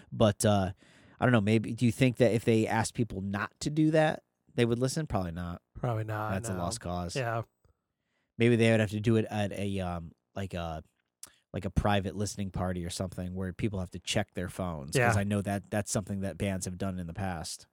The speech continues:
Speaker 2: Or get Glenn Danzig to come
Speaker 1: Oh
Speaker 2: there
Speaker 1: my
Speaker 2: and beat
Speaker 1: God.
Speaker 2: the shit out of everybody.
Speaker 1: Have just stand at the s-,
Speaker 2: Yeah.
Speaker 1: at the side of the,
Speaker 2: I, I
Speaker 1: uh,
Speaker 2: wouldn't do it if I saw him there. Like,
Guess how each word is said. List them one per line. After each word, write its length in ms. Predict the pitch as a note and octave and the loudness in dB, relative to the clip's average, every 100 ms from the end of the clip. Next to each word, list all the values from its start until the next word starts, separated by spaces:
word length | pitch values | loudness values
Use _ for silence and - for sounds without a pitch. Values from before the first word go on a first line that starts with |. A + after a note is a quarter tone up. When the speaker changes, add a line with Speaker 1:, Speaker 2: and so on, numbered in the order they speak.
| _ | _
Speaker 2:
Or 100 | B2+ | -2
get 220 | A#2+ B2+ | 0 -2
Glenn 320 | A#2+ A#2 B2 A2+ | -2 -2 -2 -4
Danzig 480 | A2 A#2 A2 G#2+ | -6 -4 -6 -8
to 80 | - | -8
come 180 | - G#2+ | -6 2
Speaker 1:
Oh 180 | A#2+ C#3 | 6 6
Speaker 2:
there 80 | C3+ | 4
Speaker 1:
my 100 | A#2 | 0
Speaker 2:
and 80 | A#2+ | 2
beat 20 | |
Speaker 1:
God. 380 | A#2 A#2 A2+ G2 | 4 4 4 4
Speaker 2:
the 20 | |
shit 240 | - B2 | 2 0
out 160 | A#2+ B2 | -2 -4
of 80 | B2+ | -6
everybody. 380 | B2 C3 C3 | -6 0 4
Speaker 1:
Have 80 | C#3+ | 4
just 180 | C#3+ - | 4 4
stand 380 | - B2+ A#2+ A#2+ | 4 4 4 4
at 80 | A#2 | 2
the 80 | |
s-, 200 | C#3 C3 D3 | 2 2 2
Speaker 2:
Yeah. 60 | |
Speaker 1:
at 80 | C3 | 2
the 100 | A2 | 0
side 340 | - A2 A2 A2 | 0 2 4 2
of 140 | G#2 | 2
the, 80 | A2 | 2
Speaker 2:
I, 260 | B2 B2+ | 4 4
I 40 | C3 | 6
Speaker 1:
uh, 80 | D3+ | 6
Speaker 2:
wouldn't 260 | C#3+ B2 | 6 2
do 160 | A#2 A2 | -4 -4
it 100 | A2 | -4
if 160 | A2 | -4
I 80 | A#2+ | -4
saw 260 | - A#2 A2+ | -2 -4 -6
him 80 | A#2 | -8
there. 340 | B2+ C3+ C3 _ _ | -6 -6 -8 _ _
Like, 200 | E3 C#3+ | -18 -18